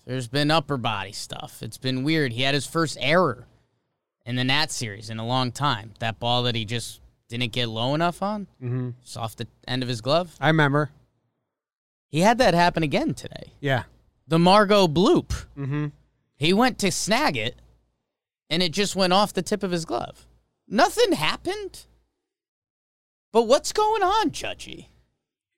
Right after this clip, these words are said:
Speaker 2: He's battling stuff. He told us he's not gonna go all out. Even when he does, like, his sliding catches, he's very careful.
Speaker 1: Just, like, that one inch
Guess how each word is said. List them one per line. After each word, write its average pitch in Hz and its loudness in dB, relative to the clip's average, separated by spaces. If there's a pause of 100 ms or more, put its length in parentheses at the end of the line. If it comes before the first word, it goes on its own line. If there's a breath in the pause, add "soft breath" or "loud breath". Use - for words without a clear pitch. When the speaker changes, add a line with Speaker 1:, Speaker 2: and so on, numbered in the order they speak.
(120)
Speaker 2:
He's 160 0
battling 196 4
stuff. 139 0
He 147 0
told 185 6
us 147 4
he's 127 -4
not 139 0
gonna 147 -2
go 139 0
all 120 0
out. 139 2
Even 185 4
when 196 4
he 185 4
does, 165 4
like, 156 2
his 147 -2
sliding 151 2
catches, 127 -6
he's 131 -4
very 151 0
careful. 120 -6 (4000)
Speaker 1:
Just, - -12
like, 285 -8
that 220 -2
one 277 -4 (100)
inch - -4